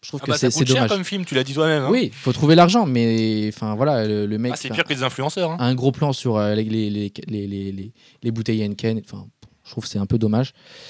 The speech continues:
Speaker 1: Euh, voilà, si vous m'entendez, arrêtez ça.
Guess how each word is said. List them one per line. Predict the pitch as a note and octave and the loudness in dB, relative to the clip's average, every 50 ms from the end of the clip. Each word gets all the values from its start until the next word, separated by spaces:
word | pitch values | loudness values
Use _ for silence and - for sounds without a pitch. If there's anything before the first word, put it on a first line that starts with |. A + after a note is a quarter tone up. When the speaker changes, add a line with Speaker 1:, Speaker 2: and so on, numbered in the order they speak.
| - - - - - - - - - - _ _ - - | -20 -20 -20 -20 -20 -20 -20 -20 -20 -20 _ _ -20 -20
Speaker 1:
Euh, | - B1 D2+ C2 A#1+ C2+ D#2 F#2 A2+ | -18 -16 -16 -14 -14 -12 -8 -8 -6
voilà, | G#2+ A2 A2 G2+ F2+ - - _ _ - | 0 0 0 0 0 -6 -12 _ _ -12
si | - - - A#2 | -8 -4 -2 0
vous | A2+ A2+ | 2 4
m'entendez, | G#2+ G#2 - A2 G2+ G2 A2+ A#2 A#2+ - | 2 2 2 0 0 2 2 2 2 2
arrêtez | - A2 G2+ G2+ - G#2 | 0 0 0 0 -2 -2
ça. | G2 - - - | -6 -6 -10 -12